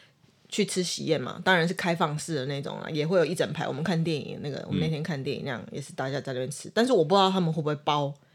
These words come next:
Speaker 1: 应该是没有在包钱给新娘的，新-，新郎新娘新人的，
Speaker 2: 嗯。
Speaker 1: 就是去吃，我就是去吃这样子，
Speaker 2: 嗯。
Speaker 1: 对啊，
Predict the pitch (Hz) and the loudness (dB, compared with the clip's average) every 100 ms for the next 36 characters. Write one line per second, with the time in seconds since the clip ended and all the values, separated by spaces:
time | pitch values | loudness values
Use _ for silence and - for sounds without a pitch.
0 | _ _ _ _ - 220 214 202 165 156 | _ _ _ _ 2 4 6 6 6 4
1 | - 147 160 - 151 156 - - - - | 0 0 -2 -4 -6 -6 -8 -10 -16 -14
2 | - 143 151 - - - - - 147 143 | -6 -4 -4 -6 -12 -14 -12 -8 -6 -6
3 | - 165 147 143 156 147 151 151 147 - | -6 -4 -2 -4 -4 -6 -6 -6 -4 -4
4 | - - _ _ _ - 185 170 190 185 | -8 -14 _ _ _ -8 -4 0 0 0
5 | 208 - - 147 - 160 190 190 160 180 | 0 -2 -2 -2 0 2 4 2 0 -2
6 | - 147 139 165 147 - - _ _ _ | -2 -4 -2 -4 -4 -8 -14 _ _ _
7 | - - - | -10 -10 -14